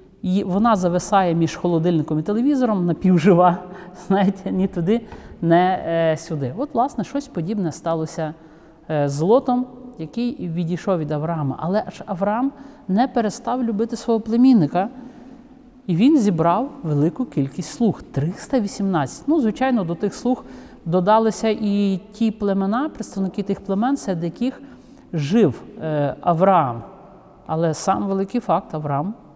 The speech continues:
все ж таки мав певне багатство. Як таке. І Авраамові вдалося звільнити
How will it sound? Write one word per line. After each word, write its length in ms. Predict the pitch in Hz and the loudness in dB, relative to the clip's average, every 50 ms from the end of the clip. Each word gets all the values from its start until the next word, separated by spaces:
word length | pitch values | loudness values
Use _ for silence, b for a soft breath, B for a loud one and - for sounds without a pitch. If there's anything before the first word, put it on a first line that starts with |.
| - - | -20 -20
все 220 | - - 147 143 | -10 -6 -6 -6
ж 100 | - - | -6 -8
таки 200 | - 185 - 214 | -14 -10 -8 -6
мав 300 | 220 190 156 131 139 156 - - - - | -4 -4 -4 -4 -6 -8 -10 -16 -16 -6
певне 360 | - 147 135 139 139 147 151 | -4 -4 -4 -2 -4 -6 -6
багатство. 800 | 151 151 175 175 180 196 196 165 - - - - - - - - - B B B B B B B B _ _ _ _ _ _ _ _ _ _ - - _ _ _ _ _ _ _ - - - - | -6 -4 -4 -2 0 2 2 2 0 -2 -10 -14 -14 -14 -16 -16 -18 B B B B B B B B _ _ _ _ _ _ _ _ _ _ -20 -20 _ _ _ _ _ _ _ -18 -16 -10 -6
Як 220 | 160 156 165 151 - | -4 -2 -2 -2 -2
таке. 360 | 175 160 - 165 - - - B B B B B B B B B - | -4 -4 -4 -6 -6 -6 -8 B B B B B B B B B -4
І 60 | 180 | -2
Авраамові 520 | 180 190 226 254 285 311 311 285 254 226 | 0 2 4 4 4 4 2 2 2 2
вдалося 760 | 208 185 202 202 220 247 262 254 - 226 208 202 190 170 156 143 156 165 | 0 0 0 2 4 2 2 2 0 0 2 2 2 0 -2 -4 -6 -4
звільнити 800 | 160 156 165 170 208 208 208 208 202 175 156 - 196 185 180 | -2 0 2 2 4 4 4 4 4 2 2 0 0 -2 -2